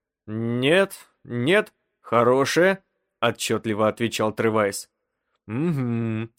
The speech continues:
сказал Кендрей, делая пометки. «Не будете ли вы столь любезны приложить сюда вашу руку? Чистая формальность.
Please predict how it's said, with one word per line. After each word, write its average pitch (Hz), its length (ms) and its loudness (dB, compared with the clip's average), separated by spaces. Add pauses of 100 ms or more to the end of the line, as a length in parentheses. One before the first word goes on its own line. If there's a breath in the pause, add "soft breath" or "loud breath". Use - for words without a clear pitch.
(140)
сказал 107 480 -2
Кендрей, 127 640 0
делая 117 400 2
пометки. 107 640 -4 (180)
«Не 110 340 -2
будете 185 540 2
ли 180 100 8
вы 175 200 6
столь 170 340 4
любезны 139 640 4
приложить 143 540 4
сюда 143 400 4
вашу 131 400 2
руку? 127 460 -4 (360)
Чистая 160 520 4
формальность. 175 840 2